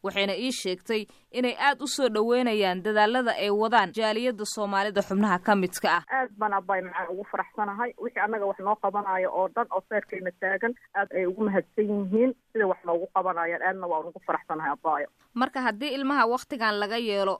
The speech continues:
Speaker 1: halfway-ga waxa la leeyahay oo gurigooda loo oggolaado inay wax bartaan loo oggolaado,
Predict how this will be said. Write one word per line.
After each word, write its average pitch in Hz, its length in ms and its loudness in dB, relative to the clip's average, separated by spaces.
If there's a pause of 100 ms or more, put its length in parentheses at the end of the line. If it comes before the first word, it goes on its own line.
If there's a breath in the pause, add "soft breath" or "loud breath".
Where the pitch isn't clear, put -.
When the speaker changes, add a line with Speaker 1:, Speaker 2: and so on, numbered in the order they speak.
Speaker 1:
halfway-ga 226 720 4
waxa 208 180 0
la 190 120 6
leeyahay 196 500 2
oo 190 240 4
gurigooda 196 600 2
loo 196 220 2
oggolaado 180 460 0
inay 190 120 0
wax 180 200 0
bartaan 196 400 -2
loo 196 240 2
oggolaado, 175 520 2